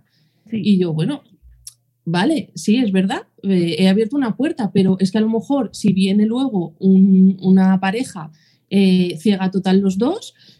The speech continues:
Speaker 2: eh, le dicen que no, entonces esa puerta se la han cerrado, o sea, la que yo he abierto porque mi marido ve un poquito, eh, a ellos se la mantienen cerrada y eso, ojo, pues,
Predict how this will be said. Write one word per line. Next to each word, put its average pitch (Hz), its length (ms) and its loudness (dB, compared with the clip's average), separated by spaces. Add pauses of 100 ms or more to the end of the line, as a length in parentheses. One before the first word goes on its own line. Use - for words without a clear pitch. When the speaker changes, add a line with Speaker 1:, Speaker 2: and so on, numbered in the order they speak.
(180)
Speaker 2:
eh, 175 680 0 (160)
le 160 100 0
dicen 214 320 2
que 202 140 2
no, 262 300 0
entonces 202 340 2
esa 226 260 -2
puerta 269 300 -4 (180)
se 202 160 -4
la 214 100 0
han 262 80 -2
cerrado, 233 420 -4
o 165 60 -6
sea, 175 260 -2
la 175 120 -4
que 185 120 -4
yo 208 80 0
he 220 60 -6
abierto 269 680 -4
porque 226 340 -2
mi 220 120 0
marido 233 340 -2
ve 247 100 -2
un 240 100 0
poquito, - 360 -10 (300)
eh, 208 840 0
a 208 120 2
ellos 226 220 4
se 320 80 0
la 302 100 -2
mantienen 208 440 4
cerrada 202 420 0
y 190 100 4
eso, 214 200 -2 (220)
ojo, 220 200 -2
pues, - 320 -10